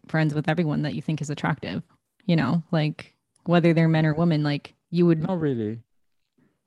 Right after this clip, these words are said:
Speaker 1: Well, then why does it matter?
Speaker 2: No, because, y-, look, I have a friend, a female friend, we good. I have one, we really good right now. But the thing is, I haven't done anything with her. But the fact we're so good, and women want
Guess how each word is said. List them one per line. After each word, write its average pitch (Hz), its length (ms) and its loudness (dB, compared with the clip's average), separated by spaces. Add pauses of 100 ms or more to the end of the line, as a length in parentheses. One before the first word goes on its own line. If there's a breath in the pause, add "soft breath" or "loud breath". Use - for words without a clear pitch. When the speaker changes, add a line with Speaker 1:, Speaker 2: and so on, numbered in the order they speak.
(500)
Speaker 1:
Well, 190 140 4
then 185 140 6
why 165 140 2
does 160 120 -2
it 175 80 -4
matter? 190 300 -2 (1400)
Speaker 2:
No, 190 120 0
because, 156 500 -2 (1000)
y-, 120 100 -20 (260)
look, 143 280 -2 (100)
I 135 60 -4
have 180 200 2
a 131 40 -8
friend, 147 320 -2
a 113 100 0
female 131 280 -4
friend, 107 280 -6
we 104 120 -4
good. 123 380 -2
I 117 60 -4
have 139 200 0
one, 143 360 2
we 110 140 -2
really 107 360 0
good 104 260 -2
right 98 200 -2
now. 104 180 -4
But 92 120 -6
the - 60 -20
thing 127 220 0
is, 98 160 -2 (540)
I 139 80 -2
haven't 170 200 2
done 156 160 2
anything 160 360 2
with 139 120 0
her. 143 120 0
But 131 120 2
the 127 60 2
fact 185 360 -4
we're 127 180 -4
so 160 320 -2
good, 127 500 0
and 123 120 -4
women 156 300 -2
want 151 300 -4